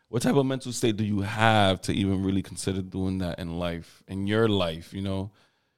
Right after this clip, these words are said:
It, it just sucks, you know, 'cause I love babies.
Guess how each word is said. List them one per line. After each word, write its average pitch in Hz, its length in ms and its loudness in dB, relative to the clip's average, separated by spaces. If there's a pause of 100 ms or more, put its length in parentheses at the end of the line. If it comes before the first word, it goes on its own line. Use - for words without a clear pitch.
(220)
It, 95 120 -6
it 95 180 0
just 113 260 0
sucks, 95 400 2
you 92 80 -6
know, 92 160 -8
'cause 87 400 -12 (420)
I 98 60 -8
love 90 300 -6
babies. 90 560 -10